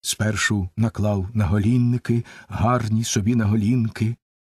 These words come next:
срібною пряжкою кожен до місця, як слід прикріпивши, потім і лати міцні, прутконогого внука Еака, зорями квітчені рясно, на груди свої надягнув він,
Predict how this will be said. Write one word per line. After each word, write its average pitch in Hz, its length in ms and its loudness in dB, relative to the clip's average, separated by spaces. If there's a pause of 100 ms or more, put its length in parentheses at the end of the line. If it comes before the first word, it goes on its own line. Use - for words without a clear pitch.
срібною 117 580 2
пряжкою 123 720 0
кожен 131 520 2
до 120 180 2
місця, 139 560 2 (320)
як 127 240 0
слід 127 340 0
прикріпивши, 151 1040 2 (420)
потім 147 460 0
і 139 80 2
лати 143 400 0
міцні, 147 680 0 (200)
прутконогого 123 880 2
внука 117 520 2
Еака, 135 680 2 (540)
зорями 143 800 2
квітчені 127 680 2
рясно, 123 640 2 (440)
на 120 180 4
груди 120 460 2
свої 120 360 2
надягнув 127 680 2
він, 127 300 2